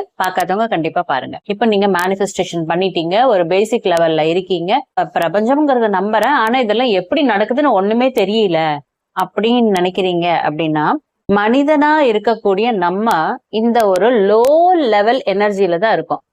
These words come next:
ஆனா இந்த யூனிவர்ஸ் அப்படிங்கிறவங்க வந்து பாத்தீங்கன்னா ஒரு ஹை லெவல் எனர்ஜி. ஆக்சுவலா பாத்தீங்கன்னா உண்மையாலுமே யூனிவர்ஸ்னு ஒரு விஷயம் இருக்கு. நியூட்டன்ஸ்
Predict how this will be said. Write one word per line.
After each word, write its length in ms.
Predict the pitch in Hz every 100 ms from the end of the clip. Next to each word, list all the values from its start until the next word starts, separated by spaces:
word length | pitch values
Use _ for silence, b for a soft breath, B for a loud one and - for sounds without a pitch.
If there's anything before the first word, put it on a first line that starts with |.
| -
ஆனா 220 | 196 247
இந்த 200 | 254 208 196
யூனிவர்ஸ் 640 | 226 285 247 233 175 - - - _ _ _ _ -
அப்படிங்கிறவங்க 680 | 185 214 214 196 180 175 175
வந்து 160 | 175 220
பாத்தீங்கன்னா 400 | 180 170 170 185 269
ஒரு 180 | 202 214 277
ஹை 180 | 254 233 311 359
லெவல் 340 | 302 226 226 190
எனர்ஜி. 380 | 170 151 156 165 -
ஆக்சுவலா 380 | 190 - 269 285
பாத்தீங்கன்னா 340 | 208 196 196 226
உண்மையாலுமே 560 | 190 196 233 214 185 226
யூனிவர்ஸ்னு 500 | 214 190 196 196 190
ஒரு 100 | 165
விஷயம் 340 | 160 - 220 175
இருக்கு. 260 | 190 214 - - _ _ _ _ _ _ _ _ _ _ _
நியூட்டன்ஸ் 600 | 202 220 254 269 208 170